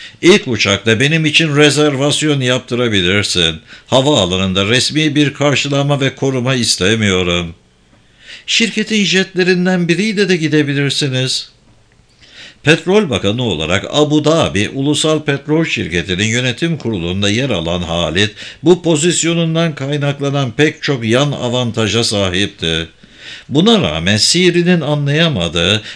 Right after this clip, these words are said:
ancak onu daha sevmesine yol açan bir nedenden ötürü Halit bu avantajların çoğundan yararlanmayı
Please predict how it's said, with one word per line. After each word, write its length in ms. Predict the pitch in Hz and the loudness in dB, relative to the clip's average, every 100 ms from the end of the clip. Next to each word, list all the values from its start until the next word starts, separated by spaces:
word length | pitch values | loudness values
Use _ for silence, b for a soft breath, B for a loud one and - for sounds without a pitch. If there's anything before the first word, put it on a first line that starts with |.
| - | -2
ancak 420 | 143 175 180 175 | 2 4 2 2
onu 300 | 156 170 151 | 0 0 2
daha 240 | 147 165 | 2 2
sevmesine 680 | 170 170 165 156 143 156 151 | 0 0 0 0 0 0 2
yol 180 | 156 151 | 2 2
açan 420 | 135 170 147 135 | 2 0 0 0
bir 120 | 139 | -2
nedenden 680 | 135 120 127 131 117 117 135 | -2 -2 -2 -2 -2 -2 0
ötürü 520 | 92 - 92 104 120 - | -2 -2 0 2 0 0
Halit 420 | 139 156 160 - | 2 2 2 0
bu 220 | 170 151 | 0 2
avantajların 800 | 85 98 92 92 92 82 90 101 | 0 -2 -4 -2 -2 -2 -2 -2
çoğundan 500 | 117 156 117 120 123 | -2 -2 -2 0 0
yararlanmayı 1120 | 107 104 104 101 92 98 95 90 90 90 98 | 0 0 0 0 0 0 0 0 0 2 0